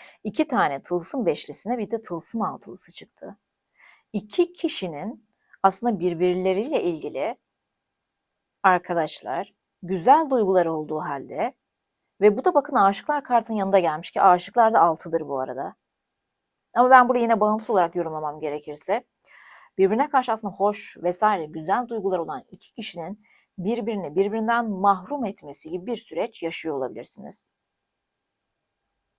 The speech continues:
Bu arkadaşınızsa böyle bir süreç olabilir. Partner ya da partner adayı gibi bir du-, durumsa da,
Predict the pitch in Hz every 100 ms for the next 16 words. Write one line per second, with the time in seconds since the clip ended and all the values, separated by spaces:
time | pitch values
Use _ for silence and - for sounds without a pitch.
0 | _ _ _ _ _ - 214 214 226 240
1 | 226 - 254 - - 190 240 _ _ _
2 | _ 190 175 156 - 151 147 147 175 190
3 | 208 208 _ _ - _ _ 196 190 190
4 | 226 294 262 214 170 160 147 247 294 208
5 | 156 156 160 165 156 175 170 - 131 214